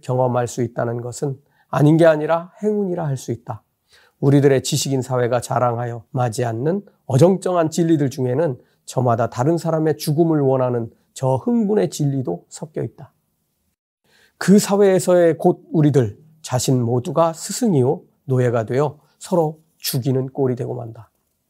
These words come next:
그러나 스승이라는 말은 다른 뜻도 지니고 있다. 그 의미로 인하여 스승과 제자는 오직 존경과 감사의 관계 속에 서로 마주 대하게 된다. 이럴 경우 문제가 되는 것은 의식의 투쟁이 아니라 일단 시작하면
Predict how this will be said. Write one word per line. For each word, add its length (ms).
그러나 320
스승이라는 580
말은 300
다른 240
뜻도 240
지니고 380
있다. 340
그 280
의미로 360
인하여 340
스승과 420
제자는 540
오직 480
존경과 760
감사의 540
관계 300
속에 300
서로 420
마주 500
대하게 600
된다. 420
이럴 280
경우 220
문제가 380
되는 240
것은 400
의식의 500
투쟁이 360
아니라 480
일단 300
시작하면 640